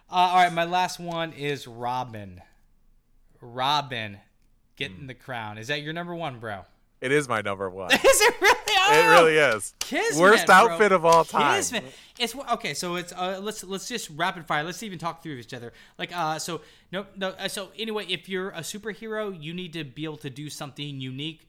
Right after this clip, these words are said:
Speaker 1: to everyone else. Uh,
Speaker 2: Yeah.
Speaker 1: I've never seen Robin do anything that Batman hasn't done. Robin apparently
Speaker 2: Yeah.
Speaker 1: like, came from the circus and is an acrobat. Like, what weapons is he getting?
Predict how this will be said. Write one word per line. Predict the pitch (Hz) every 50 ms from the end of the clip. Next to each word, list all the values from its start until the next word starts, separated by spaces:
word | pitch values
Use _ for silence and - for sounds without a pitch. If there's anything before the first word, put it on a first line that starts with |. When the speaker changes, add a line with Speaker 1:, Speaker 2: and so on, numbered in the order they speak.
| _ _
Speaker 1:
to | - 147
everyone | 147 143 131 123 123 131
else. | 143 170 185 175 - - - - _ _
Uh, | 143 131 139
Speaker 2:
Yeah. | 131 -
Speaker 1:
I've | 139 139 147
never | 170 170 160
seen | - 196 180 151
Robin | 151 143 156 151 147
do | 139 143
anything | 147 147 139 - 156 143 127
that | 123 110 -
Batman | 131 135 143 156 151 143
hasn't | 156 151 147 147 131
done. | 156 156 147 135 135
Robin | 135 139 143 147 139
apparently | 131 - 147 151 147 - 147
Speaker 2:
Yeah. | 139
Speaker 1:
like, | 135 127 -
came | - 143
from | - 143 131
the | 120
circus | 110 - - 143 - 165 147 - -
and | 123 113
is | 107 117
an | 123
acrobat. | 131 139 143 143 - 143 135 143 143 143 139 - - - - _ _
Like, | - 117 -
what | 113 131 147 - 139
weapons | 131 135 139 - 156 135 131 127 - -
is | - 120 - -
he | - 175 185
getting? | 160 170 175 170 175 170 165 160 156